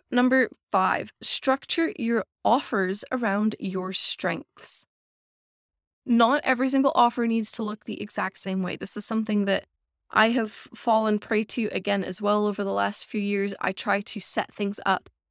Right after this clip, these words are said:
exactly the way other people did them because that's the way it worked for them, and they are making six, seven figures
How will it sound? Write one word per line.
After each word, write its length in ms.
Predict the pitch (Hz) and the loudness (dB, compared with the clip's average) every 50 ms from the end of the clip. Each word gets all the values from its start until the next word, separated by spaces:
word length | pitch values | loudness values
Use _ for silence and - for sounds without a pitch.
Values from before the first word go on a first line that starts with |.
| _ _ _ - | _ _ _ -8
exactly 520 | - 175 175 - - 277 370 - - 370 320 | -8 -4 2 6 6 6 6 6 2 2 2
the 80 | 320 | 4
way 160 | 277 262 254 - | 4 4 2 2
other 200 | 202 214 214 208 | 2 0 0 0
people 300 | - 233 208 - 196 190 | -2 -4 -6 -4 -6 -8
did 220 | 165 - 180 - | -6 -6 -6 -2
them 220 | - 185 190 190 180 | -2 0 0 0 -2
because 480 | 185 - - - 175 175 175 180 - - | -2 -4 -2 -2 -2 -2 -2 -4 -6 -4
that's 280 | 175 202 202 - - - | 0 0 0 0 0 -2
the 60 | 262 | 0
way 140 | 240 247 254 | 0 2 2
it 100 | 240 208 | 2 2
worked 320 | 214 214 208 208 220 - | 0 -2 -2 -2 -6 -10
for 180 | - - 247 240 | -6 -2 -2 0
them, 400 | 214 190 185 190 196 196 196 185 - | 2 2 2 2 2 0 -2 -4 -4
and 300 | 190 185 185 180 175 170 | -6 -4 -4 -4 -6 -4
they 260 | 202 196 196 196 196 | -4 -2 -2 -2 -2
are 140 | - - 202 | -2 -2 -2
making 520 | 196 185 185 - - 196 190 190 185 196 185 | -2 -2 -4 -4 -2 -2 -2 0 -2 -2 -2
six, 400 | - - 240 - _ - - - | -2 -2 -4 -4 _ -6 -8 -4
seven 420 | - 214 202 196 208 202 202 202 | -2 0 0 2 2 0 0 0
figures 680 | - - 208 196 202 202 196 196 196 196 - - - | 0 -2 0 0 2 0 0 0 -2 -4 -6 -8 -8